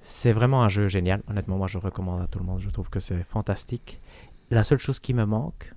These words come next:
pour, euh, que ça fasse ce clic définitif, c'est soit de gagner, soit de perdre.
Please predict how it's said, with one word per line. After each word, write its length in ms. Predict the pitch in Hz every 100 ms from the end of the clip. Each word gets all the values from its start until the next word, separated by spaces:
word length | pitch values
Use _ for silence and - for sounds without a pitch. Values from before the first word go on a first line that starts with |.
| - - - -
pour, 280 | 113 104 101
euh, 280 | 98 92 101 - -
que 120 | -
ça 360 | 101 - 98 92 -
fasse 200 | 107 -
ce 140 | -
clic 340 | 117 - 113 110
définitif, 640 | 104 104 98 - 143 - - - - -
c'est 160 | - 123
soit 200 | - 143
de 80 | 123
gagner, 320 | 123 127 135
soit 200 | - 120
de 80 | -
perdre. 360 | 110 107 98